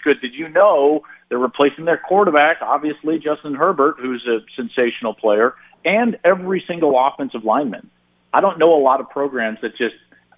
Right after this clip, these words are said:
roll through and say, "Hey, we're gonna replace all five offensive linemen." 'Cause remember, Penei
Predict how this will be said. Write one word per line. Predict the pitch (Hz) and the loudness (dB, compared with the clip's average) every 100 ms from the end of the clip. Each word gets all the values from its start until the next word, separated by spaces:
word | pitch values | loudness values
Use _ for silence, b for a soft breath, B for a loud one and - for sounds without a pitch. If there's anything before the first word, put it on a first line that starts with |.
| 110 | -4
roll | 120 143 143 - | 2 2 2 -2
through | 143 135 | -2 -2
and | 131 | 0
say, | 123 | 0
"Hey, | 139 220 | 2 0
we're | 185 | 0
gonna | 165 156 | -2 -2
replace | 131 - 156 - | -2 0 -2 0
all | 139 135 | 0 2
five | 143 135 131 | 0 2 2
offensive | 127 - 120 113 | 2 0 -10 -8
linemen." | 117 139 143 113 | -2 -2 -2 -4
'Cause | 107 107 | -4 -4
remember, | 117 139 123 | 0 2 2
Penei | - 135 135 | 0 -2 -2